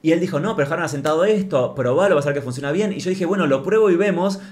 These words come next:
Y dijo, "Bueno, cierro el caso como ya funciona". No, no funciona. O sea, no funciona. Entonces que a mí me llame por teléfono y el chabón me diga eso,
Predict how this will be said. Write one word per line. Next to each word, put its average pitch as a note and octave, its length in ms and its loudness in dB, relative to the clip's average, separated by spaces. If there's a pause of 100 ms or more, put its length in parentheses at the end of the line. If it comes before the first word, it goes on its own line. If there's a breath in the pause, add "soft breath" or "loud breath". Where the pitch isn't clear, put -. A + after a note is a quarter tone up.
Y D3+ 60 0
dijo, D#3+ 180 2
"Bueno, F3 320 -2
cierro G3 320 -2
el F#3+ 100 -4
caso G3+ 240 -2
como F#3+ 140 -2
ya D#3 120 -4
funciona". C#3+ 380 -4
No, F3+ 120 0
no G#3+ 100 -2
funciona. D3 680 -2 (340 soft breath)
O - 100 -8
sea, B2 240 -4
no D3 180 0
funciona. D3 680 -2 (220 loud breath)
Entonces F#3 240 0
que F#3 100 0
a D3+ 40 0
mí E3 140 0
me B2 100 -2
llame F#3+ 220 2
por F3 120 2
teléfono C3 600 0
y C3+ 100 0
el B2 100 -2
chabón C#3+ 380 0
me G#2+ 100 -4
diga D#3+ 280 2
eso, C#3 500 -2